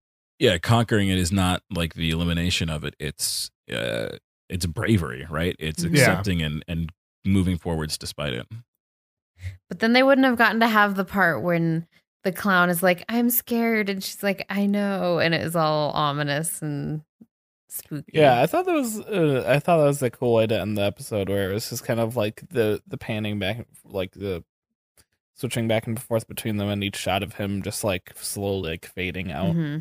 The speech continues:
Speaker 4: the,
Speaker 1: Mm-hmm.
Speaker 3: The entire
Speaker 4: lighting.
Speaker 3: time. The lighting was so good at the end of it.
Speaker 4: Mm-hmm.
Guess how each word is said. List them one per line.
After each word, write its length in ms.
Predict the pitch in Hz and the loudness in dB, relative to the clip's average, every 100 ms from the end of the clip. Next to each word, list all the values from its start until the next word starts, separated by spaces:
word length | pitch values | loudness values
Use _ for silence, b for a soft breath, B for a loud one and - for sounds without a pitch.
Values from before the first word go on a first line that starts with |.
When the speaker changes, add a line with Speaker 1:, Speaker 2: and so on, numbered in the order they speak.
| - | -8
Speaker 4:
the, 160 | - 98 | -2 2
Speaker 1:
Mm-hmm. 200 | 104 127 | 2 4
Speaker 3:
The 80 | 127 | 4
entire 320 | 117 131 127 | 4 6 6
Speaker 4:
lighting. 120 | 110 110 | 6 4
Speaker 3:
time. 440 | 113 110 110 117 _ 127 | 4 4 0 -4 _ 4
The 120 | 135 | 6
lighting 320 | 131 147 135 | 8 8 6
was 120 | 120 | 6
so 260 | - 123 110 | 6 6 6
good 240 | 101 98 | 6 4
at 140 | 95 - | 2 0
the 100 | 104 | -2
end 180 | 101 101 | -2 0
of 100 | 104 | 0
it. 180 | 101 | 0
Speaker 4:
Mm-hmm. 160 | 95 | -2